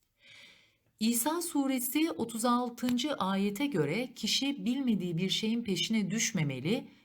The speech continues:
bilgisiz hüküm vermemelidir. Bilgi kaynaklarını doğru kullanmalıdır. Bilgi sahibi olmadan tahmine göre herhangi bir, e,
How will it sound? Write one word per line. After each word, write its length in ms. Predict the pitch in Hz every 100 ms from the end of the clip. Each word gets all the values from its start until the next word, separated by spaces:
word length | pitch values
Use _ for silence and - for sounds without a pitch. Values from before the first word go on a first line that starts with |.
| _
bilgisiz 560 | 202 208 226 233 285 -
hüküm 320 | 233 294 302
vermemelidir. 920 | 254 220 160 131 120 117 110 - - _ _ - _ 190
Bilgi 260 | 190 269
kaynaklarını 760 | 226 214 202 196 208 226 294 196
doğru 300 | 180 190 226
kullanmalıdır. 880 | 165 143 135 123 127 127 - - - _ _ - -
Bilgi 260 | 180 185
sahibi 420 | 233 220 185 165 175
olmadan 680 | 196 233 196 147 160 240 -
tahmine 500 | 185 165 180 185 247
göre 280 | 208 196
herhangi 640 | 190 175 170 226 247 196 170
bir, 300 | 170 165 -
e, 480 | 165 156 151 156